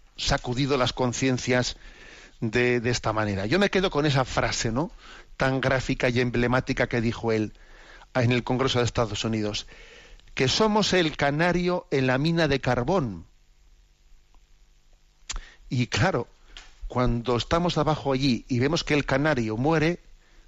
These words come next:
prepárate, porque se está preparando aquí una explosión de la que no vamos a salir uno vivo, ¿eh? Lo del canario es un pequeño, es un pequeño adelanto. Eso, eso somos el canario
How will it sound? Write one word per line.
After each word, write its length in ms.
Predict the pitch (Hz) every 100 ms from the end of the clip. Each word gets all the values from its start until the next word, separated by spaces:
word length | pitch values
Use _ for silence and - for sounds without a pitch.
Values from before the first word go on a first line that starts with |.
| - - - - -
prepárate, 800 | - 123 - 208 190 - 226 220 -
porque 240 | 135 -
se 100 | 127
está 200 | 117 185
preparando 480 | 202 165 160 165 160
aquí 160 | 156 160
una 140 | 160
explosión 760 | 147 - 135 120 160 196 208 190 - - - -
de 180 | 131 139
la 100 | 127
que 120 | -
no 100 | 226
vamos 200 | 220 156
a 40 |
salir 260 | 151 160 143
uno 140 | 127
vivo, 280 | 107 90 127
¿eh? 120 | 226 - - - _ _ _ _ - - _
Lo 140 | 120 117
del 120 | 123
canario 460 | 139 170 202 208 - - - -
es 120 | -
un 100 | 165
pequeño, 480 | - 156 156 160 160 - - - - - -
es 120 | -
un 100 | 139
pequeño 280 | 143 143 139
adelanto. 400 | 123 104 101 135
Eso, 180 | 180 -
eso 340 | 170 190 175
somos 340 | - 170 170 170
el 140 | 156
canario 640 | 143 139 151 143 139 120